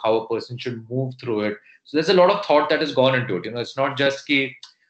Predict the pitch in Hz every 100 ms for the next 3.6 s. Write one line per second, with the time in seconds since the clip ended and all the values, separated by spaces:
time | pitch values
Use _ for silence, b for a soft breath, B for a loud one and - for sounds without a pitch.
0 | _ - 127 131 131 127 123 123 123 123
1 | 123 123 120 120 117 120 117 117 113 113
2 | 110 - 123 120 110 - 110 120 113 113
3 | 101 - 104 92 82